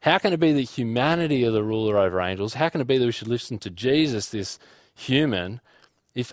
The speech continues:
angels are greater? Now, it is clear from this passage, from Psalm eight,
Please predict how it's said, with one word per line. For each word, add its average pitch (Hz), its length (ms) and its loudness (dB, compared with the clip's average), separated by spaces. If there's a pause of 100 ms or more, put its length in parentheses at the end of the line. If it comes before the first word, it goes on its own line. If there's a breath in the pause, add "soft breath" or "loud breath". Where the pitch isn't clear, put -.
angels 123 500 -2
are 117 100 0
greater? 139 580 -6 (1160)
Now, 143 140 4
it 151 80 6
is 247 160 2
clear 127 380 4
from 110 380 0
this 131 220 2
passage, 135 460 2
from 107 160 -4
Psalm 120 340 2
eight, 139 200 4